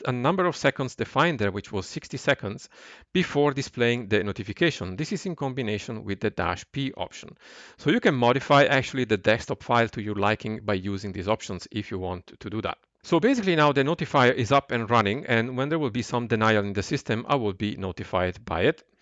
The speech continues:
Now, another thing which is extremely important, especially for those of you who have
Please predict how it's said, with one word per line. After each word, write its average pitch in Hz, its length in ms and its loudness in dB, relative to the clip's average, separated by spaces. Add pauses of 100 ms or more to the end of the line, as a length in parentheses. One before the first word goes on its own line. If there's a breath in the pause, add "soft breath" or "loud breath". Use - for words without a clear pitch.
(680 loud breath)
Now, 151 260 8
another 208 260 6
thing 190 220 0
which 156 160 -6
is 127 100 -4
extremely 156 460 -2
important, 143 560 -2
especially 170 600 -2
for 123 180 -2
those 120 240 -2
of 135 160 -8
you 139 140 -2
who 113 120 -6
have 113 320 2